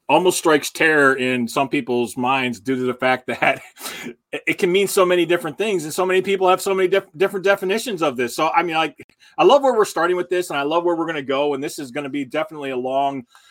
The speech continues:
uh, play, and this is just, like you said, the introduction part of it. Um, I, I, let's start maybe with what does it mean to actually have and scale your business on a financial statement? Maybe we actually look at that part first, and then we can talk about people, and we can talk about,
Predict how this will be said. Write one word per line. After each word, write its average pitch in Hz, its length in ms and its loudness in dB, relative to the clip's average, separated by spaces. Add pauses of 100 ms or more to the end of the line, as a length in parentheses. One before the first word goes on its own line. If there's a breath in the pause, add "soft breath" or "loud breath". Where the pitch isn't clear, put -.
(180 soft breath)
uh, 123 480 0
play, 143 360 0
and 127 100 -4
this 151 160 -8
is 135 160 -10
just, 147 360 -8
like 143 200 -6
you 143 80 -6
said, 131 380 -4
the 139 120 -6
introduction 143 520 -4
part 156 200 -4
of 147 140 -6
it. 147 180 -4 (420 soft breath)
Um, 123 440 -2 (760)
I, - 80 -6 (840)
I, 196 80 4
let's 240 220 2
start 277 220 4
maybe 233 240 -4
with 208 200 -2 (280)
what 165 140 2
does 208 120 2
it 185 80 -2
mean 190 180 -2
to 175 80 0
actually 170 360 -2
have 151 400 0
and 139 80 -12
scale 151 240 -6
your 143 120 -4
business 135 380 -6
on 135 120 -4
a 127 40 -10
financial 127 520 -6
statement? - 400 -16
Maybe 156 220 -4
we 175 200 2
actually 151 300 -4
look 143 180 -6
at 120 140 -12
that 151 260 -2
part 143 220 -4
first, 165 340 -2
and 147 80 -10
then 151 120 -8
we 151 80 -10
can 143 120 -14
talk 151 220 0
about 131 260 -8
people, 185 320 -6
and 156 80 -8
we 143 80 -8
can 139 120 -10
talk 143 180 -4
about, 135 260 -6